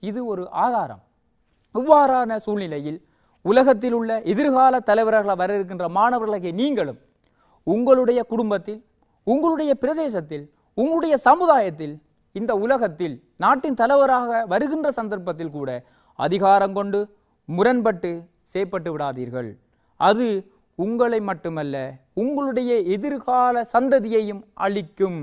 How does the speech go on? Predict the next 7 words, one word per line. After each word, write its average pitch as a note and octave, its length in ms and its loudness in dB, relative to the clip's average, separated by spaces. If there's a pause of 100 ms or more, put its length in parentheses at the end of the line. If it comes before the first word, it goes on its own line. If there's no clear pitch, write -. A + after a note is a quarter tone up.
(1120)
அழிக்க D4 420 4
முடியாத C#4 560 4
வடுவை D4 380 4
அது B3+ 200 2
ஏற்படுத்தும். C#4 760 0 (760)
அந்த E3 260 -6
வடுவானது G3+ 720 2